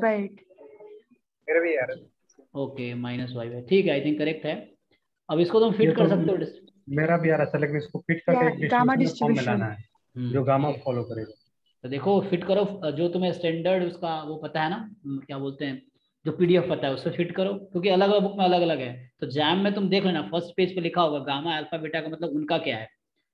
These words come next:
Speaker 3: क्योंकि कहीं-कहीं book में क्या है, साहू में देखोगे beta को alpha, alpha को बीटा लिख रखा है, नवरत्न में उल्टा है, तो थोड़ा problem alpha beta का होता है। तो उसके लिए jam में जब first page तो देखोगे तो वहाँ define कर रखा होगा कि I mean gamma alpha beta by this,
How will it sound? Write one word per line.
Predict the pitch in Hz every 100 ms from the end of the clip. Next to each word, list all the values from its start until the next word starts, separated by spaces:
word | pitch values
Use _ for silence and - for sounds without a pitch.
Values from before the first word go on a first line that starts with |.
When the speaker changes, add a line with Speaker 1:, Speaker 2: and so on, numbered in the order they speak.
| _ -
Speaker 3:
क्योंकि | 139 170
कहीं-कहीं | 156 170 175 180 160
book | 170
में | 175 175
क्या | 170
है, | 147
साहू | 147 170
में | 175
देखोगे | 165 175 175
beta | 143 147 160
को | 151
alpha, | 151 151
alpha | 151 151
को | 147
बीटा | 139 143
लिख | 139 131
रखा | 123 123
है, | 123 - _ _ _
नवरत्न | 139 139 147 165
में |
उल्टा | 151 143 147
है, | 123 123 - _ _ -
तो | 156 - - - -
थोड़ा | 175
problem | 175 170 190
alpha | 165 165
beta | 165 151
का | 135
होता | 123 110 107
है। | 110 - _ _ _ _ _
तो | 127
उसके | 135 135 175 165
लिए | 160 202 175
jam | 147 147 170
में | 180
जब | 170 165 -
first | 151 - 160
page | 160 151
तो |
देखोगे | 147 156 160 214
तो | 151
वहाँ | 156
define | 151 - 156 156
कर | 143
रखा | 131 113
होगा | 110 113 - _ _ 147
कि |
I | 139 147
mean | 160 180 156 - 131
gamma | 131 135 156
alpha | 151 147 143
beta | 143 143
by | 127 117
this, | 113